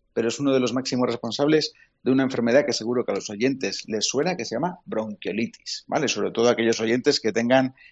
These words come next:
eh, niños, eh, lactantes, ¿no? Eh, menores de, de dos años. Bueno, pues, mm, clásicamente contra la bronquiolitis llevamos los pediatras luchando toda la vida y lo peor es que nunca hemos conseguido nada. Es decir, hemos intentado varios tratamientos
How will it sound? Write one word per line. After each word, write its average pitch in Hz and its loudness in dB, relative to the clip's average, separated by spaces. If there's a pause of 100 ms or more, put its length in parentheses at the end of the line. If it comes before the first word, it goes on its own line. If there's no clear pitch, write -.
(160)
eh, 113 2
niños, 160 2
eh, 117 0
lactantes, 110 0
¿no? 120 -2
Eh, 110 -4
menores 123 -4
de, 113 -2
de 120 -2
dos 117 -2
años. 95 -16 (320)
Bueno, 175 2
pues, - -2 (380)
mm, 117 -12
clásicamente 170 0
contra 113 -2
la 113 0
bronquiolitis 117 -6
llevamos 120 -2
los 139 -6
pediatras 131 0
luchando 139 -2 (180)
toda 175 4
la 123 4
vida 131 0 (440)
y 131 -2
lo 123 2
peor 139 4
es 170 -2
que 139 0
nunca 170 -2
hemos 120 0
conseguido 110 -8
nada. 135 -4
Es 98 -4
decir, 110 -8
hemos 135 -4
intentado 123 0
varios 123 -2
tratamientos 104 -12